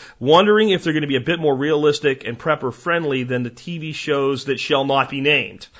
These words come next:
Doomsday preppers and doomsday bunkers. Is that what you're talking about? Um, anyway, when I, when I looked at this,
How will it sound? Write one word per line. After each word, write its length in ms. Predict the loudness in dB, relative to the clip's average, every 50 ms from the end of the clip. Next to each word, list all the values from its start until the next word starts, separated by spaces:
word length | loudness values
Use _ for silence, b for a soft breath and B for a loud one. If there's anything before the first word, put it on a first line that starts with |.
| b b b b b b b -10
Doomsday 600 | -6 -4 -2 -2 -2 -2 -2 0 0 2 0 0
preppers 540 | -2 -2 -2 -2 -2 0 -2 -2 -2 -2 -4
and 80 | -4
doomsday 540 | -4 -6 -6 -6 -8 -10 -8 -4 -2 -2 -2
bunkers. 560 | 0 -2 -4 -4 -4 -2 0 0 0 0 -2
Is 140 | -4 -6 -4
that 140 | -4 -6 -6
what 160 | -6 -8 -10
you're 100 | -10 -8
talking 280 | -4 -4 -2 0 2 2
about? 320 | 4 4 4 4 4 B B B B B B B
Um, 240 | B 8 8 8 6 4
anyway, 540 | 4 6 6 6 8 10 10 10 8 6 4
when 180 | 0 2 4 4
I, 140 | 4 4 4 2
when 120 | 2 4 4
I 80 | 6
looked 380 | 6 6 6 6 4 4 4 2
at 100 | 0 4
this, 240 | 4 4 4 4